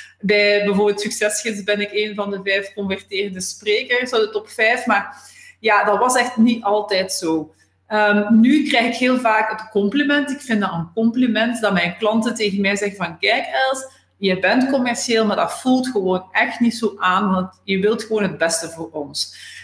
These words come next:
En dat voelt zo fijn en daarom zie ik het ook als een waardering en een compliment,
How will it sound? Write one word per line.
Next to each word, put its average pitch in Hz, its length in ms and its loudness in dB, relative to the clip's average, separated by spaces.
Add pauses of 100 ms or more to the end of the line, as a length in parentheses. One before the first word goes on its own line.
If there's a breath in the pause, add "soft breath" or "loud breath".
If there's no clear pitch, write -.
En 220 380 2 (180)
dat 254 200 0
voelt 294 280 4
zo 294 240 2
fijn 269 340 2
en 226 60 6
daarom 226 300 4
zie 226 120 2
ik 226 60 -2
het 220 160 -6
ook 233 180 -2
als 202 160 0
een 196 120 0
waardering 190 600 0
en 190 120 0
een 185 260 -2
compliment, 196 760 0